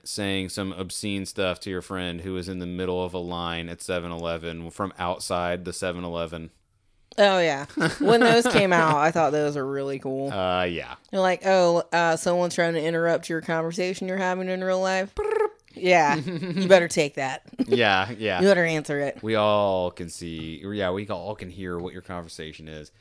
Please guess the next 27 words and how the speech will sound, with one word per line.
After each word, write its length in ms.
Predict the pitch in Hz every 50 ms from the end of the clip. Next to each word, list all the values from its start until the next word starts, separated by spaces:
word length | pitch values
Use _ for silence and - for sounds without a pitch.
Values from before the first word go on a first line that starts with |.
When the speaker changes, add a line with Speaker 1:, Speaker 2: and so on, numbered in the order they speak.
| _ _ _ _ _ _ _ _ _ _ _ -
Speaker 1:
What 100 | 175 170
a 40 | -
stupid 520 | - - - - - 90 82 - - 80
idea 400 | 80 78 80 76 73 76 76 76
that 180 | 78 78 76 67
was. 260 | 78 80 80 78 80 -
That 200 | - 143 147 -
Nextel 600 | - 139 160 170 - - - 151 147 139 135 127 110
was 160 | 107 104 -
so 200 | - 110 101 98
dumb. 460 | 92 90 90 87 85 85 85 85 85 - - _ _ - - -
<laughs> 300 | - - 254 - - 185
Speaker 2:
But 240 | 190 190 196 185 185
at 160 | 180 175 156
the 120 | 175 170
time, 360 | 165 - 175 165 156 156 156 156
it 80 | 139
was 160 | 151 156 151
revolutionary. 1120 | 165 175 180 196 214 226 233 240 240 226 - 214 196 185 175 175 170 170 165 160 156 151 151 160
We 60 | 165
were 140 | 165 170 170
like, 220 | 165 165 160 160 -
"Hey, 220 | 214 233 226 208
we 140 | 185 180 180
reinvented 760 | 185 185 202 208 208 208 208 175 180 185 190 185 - 220 202
the 80 | 202
walkie-talkie." 1080 | 190 165 151 151 165 - - 233 233 - 247 240 240 247 247 - 214 165 151 165 -